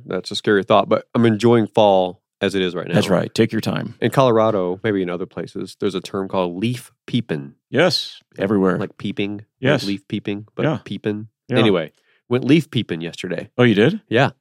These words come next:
Speaker 2: Where'd you go?
Speaker 1: Uh, Kenosha Pass, which
Speaker 2: Yes.
Speaker 1: is about two hours from where we live.
Speaker 2: Fantastic.
Speaker 1: It's beautiful.
Speaker 2: That's a lot of fun.
Speaker 1: Beautiful.
Speaker 2: Yeah, this time of the year is beautiful. Good time to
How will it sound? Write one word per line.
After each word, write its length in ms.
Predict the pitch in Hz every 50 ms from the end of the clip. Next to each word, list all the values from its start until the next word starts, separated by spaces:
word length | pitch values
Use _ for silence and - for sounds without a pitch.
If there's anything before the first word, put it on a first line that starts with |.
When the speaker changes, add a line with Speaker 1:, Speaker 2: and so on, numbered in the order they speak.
| _ _ _
Speaker 2:
Where'd 140 | - 117 104
you 80 | 101 110
go? 200 | 147 165 123 - _ _ _ _ _ _ _ _ _ _ -
Speaker 1:
Uh, 280 | 127 107 98 95 95
Kenosha 500 | - - - 117 107 117 131 127 - 147
Pass, 600 | 123 - - 117 95 92 98 127 - - - - - _
which 100 | - 110
Speaker 2:
Yes. 120 | 127 139 120
Speaker 1:
is 460 | 98 90 87 - - - - - - - _ -
about 240 | - - - - _
two 240 | - - 117 110 98
hours 300 | 92 87 87 90 90 -
from 120 | - 95
where 120 | 92 90 90
we 140 | 90 90
live. 320 | 87 92 90 85 - - _ _ _
Speaker 2:
Fantastic. 840 | - 101 92 92 90 82 - 87 85 90 95 - - - - - -
Speaker 1:
It's 80 | - -
beautiful. 380 | - 113 110 104 - - - -
Speaker 2:
That's 140 | 147 147 -
a 20 |
lot 140 | 143 117 101
of 40 | -
fun. 260 | - 151 165 113 98 - _ _ - 101 95
Speaker 1:
Beautiful. 380 | - 127 127 110 - - - _ _ _
Speaker 2:
Yeah, 240 | - 113 - 95 90
this 180 | 87 104 98 -
time 140 | - 101 98
of 60 | 98
the 40 | 98
year 180 | 95 98 95
is 120 | 110 104 90
beautiful. 520 | 95 101 95 92 - - 107 98 98 92 - - - _
Good 220 | - - 107 90 -
time 260 | - 110 104 107 107
to 160 | 101 95 92